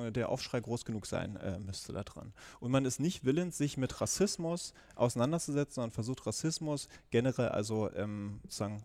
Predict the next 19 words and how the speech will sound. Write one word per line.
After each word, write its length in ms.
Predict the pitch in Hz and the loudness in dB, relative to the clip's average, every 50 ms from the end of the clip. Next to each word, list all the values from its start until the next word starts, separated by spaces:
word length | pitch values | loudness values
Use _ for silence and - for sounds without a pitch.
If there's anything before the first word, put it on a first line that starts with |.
| - - | -2 0
unsichtbar 500 | 165 165 180 151 110 - - 92 90 95 | 0 2 2 2 0 2 2 2 2 2
zu 180 | - - 98 - | 0 -4 -2 2
halten 320 | 90 92 98 - 117 113 | 2 2 2 2 0 0
da 100 | 107 107 | 0 0
drin, 260 | - 104 123 139 160 | 2 2 0 2 2
beziehungsweise 560 | 151 - - - 123 120 - 117 110 104 107 - | 0 -2 -4 -6 -6 -2 0 2 2 2 2 0
als 160 | - - 104 | 0 0 -2
ein 160 | 107 107 101 | -2 -2 0
Makel, 360 | 101 95 104 131 - - 143 | 4 6 6 6 6 4 2
den 200 | 117 123 120 117 | 2 2 2 2
man 80 | 113 110 | 0 0
nicht 160 | 113 - - | 0 -2 -2
tragen 460 | - - 92 92 107 107 107 104 101 | 0 2 4 4 4 2 0 -4 0
will 220 | 107 107 107 107 104 - - - - | 2 4 4 2 2 -2 -10 -18 -12
und 180 | - 104 101 98 | -10 -6 -4 -2
der 100 | 101 98 | -2 -2
sozusagen 280 | - - 104 101 101 | 0 2 0 2 2
eine 160 | 76 101 104 | 0 -2 -2
mediale, 720 | 101 101 104 110 110 113 101 95 95 98 98 104 101 98 101 | 0 0 0 2 2 4 4 6 6 6 6 4 4 4 2